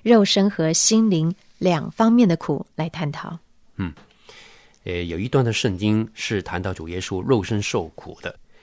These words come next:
Speaker 2: 这一段的圣经呢，是记载在腓立比书第二章第六节到第八节。
Speaker 1: 嗯，这段圣经我相信有很多弟兄姐妹也是很熟悉的，不过方雅欣在这儿还是把它读出来。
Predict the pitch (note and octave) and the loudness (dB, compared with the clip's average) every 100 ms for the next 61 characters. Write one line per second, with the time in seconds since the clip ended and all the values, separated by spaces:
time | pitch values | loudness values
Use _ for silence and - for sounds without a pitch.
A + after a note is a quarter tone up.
0 | _ _ _ - A#2 A#2 C3+ C3 A#2+ C#3 | _ _ _ -8 -6 -2 -2 -2 0 0
1 | B2+ C3+ C#3 B2+ - A2+ G2+ G#2 E2 D#2 | 0 0 0 -2 -4 -6 -6 -8 -10 -8
2 | F2+ D#2+ D#2+ - - _ - A2+ A#2 F#2+ | -8 -8 -8 -10 -16 _ -4 -2 0 -2
3 | - - A2 A2 A2 B2+ G#2 G2+ G#2 A2+ | -4 -2 -2 -2 -4 -2 -2 -2 0 -2
4 | - _ _ _ _ _ - F#2 G2 F2 | -4 _ _ _ _ _ -10 -6 -4 -6
5 | - C#2 D2 - - D#2 D2+ E2 G#2 A#2+ | -8 -12 -12 -14 -12 -12 -12 -6 -4 -4
6 | C3 - - - - _ G3+ F#3 F3 - | -6 -10 -12 -10 -12 _ -6 -6 -6 -12
7 | - - A#3 G#3 G3 G#3 F#3+ G3 F#3+ F#3 | -20 -4 2 2 4 2 2 2 2 2
8 | E3 D#3+ F3 E3+ E3+ E3 E3 D3+ D#3 E3 | 0 -2 -4 -4 -4 -4 -6 -6 -2 -2
9 | E3 F#3 F3 F3 D#3+ D3 E3 D#3 - E3 | -2 -2 -2 -2 -2 -4 -4 -4 -6 -8
10 | D3 D#3 - D3 D#3 - F#3+ F3+ - - | -8 -6 -4 -4 -2 -2 0 -2 -6 -20
11 | - - F#3 F3+ F#3+ F#3 F3+ G3 G3 G3+ | -8 -2 0 2 0 0 0 0 0 0
12 | F#3 E3+ E3 D#3+ - E3 D#3+ D#3+ D3 D#3 | -4 -6 -6 -8 -6 -6 -6 -6 -6 -6
13 | - F#3 D#3 D3 | -4 -4 -4 -8